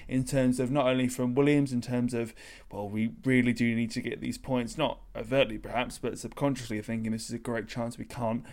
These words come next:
afford to miss this. But Albon himself must have been feeling some pressure. Rarely gets the chances to be in such a position. I think it's fair to say the environment and the weather helped him get up to where he was, as you said earlier, Tristan, so eloquently. So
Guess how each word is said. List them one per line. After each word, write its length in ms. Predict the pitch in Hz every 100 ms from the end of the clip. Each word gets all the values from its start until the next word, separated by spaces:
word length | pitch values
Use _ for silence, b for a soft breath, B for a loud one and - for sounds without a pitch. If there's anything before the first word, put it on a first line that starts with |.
| b b
afford 360 | 120 - 123 117
to 80 | 123
miss 180 | 139
this. 220 | - 131 -
But 140 | -
Albon 320 | 170 196 190
himself 460 | 170 143 - 226 220
must 180 | 123 -
have 60 | 123
been 100 | 117
feeling 380 | 135 127 123
some 260 | 123 165 160
pressure. 420 | - 104 104 156 156 b b -
Rarely 280 | 123 160
gets 160 | 170 160
the 80 | 160
chances 460 | - 147 143 139 135
to 100 | 127
be 360 | 135 131 127 B B
in 140 | - 127
such 240 | 139 127
a 60 | 117
position. 520 | 120 120 - 147 156 b b b -
I 60 |
think 160 | 110 117
it's 120 | 113
fair 140 | 123 120
to 100 | 123
say 220 | 127 123
the 260 | 117 123 120
environment 680 | 127 127 127 127 127 123
and 220 | 127 123 120
the 120 | 120
weather 260 | 123 117
helped 320 | 104 135 156 -
him 240 | 120 123 b b
get 120 | - 131
up 120 | -
to 100 | 127
where 180 | 127 120
he 40 |
was, 320 | 117 123 123
as 140 | 123 113
you 180 | 120 117
said 240 | - 123
earlier, 260 | 127 123 120
Tristan, 440 | 123 117 - 123 - b b
so 140 | -
eloquently. 560 | 135 147 139 117 101 135
So 340 | 135 147 147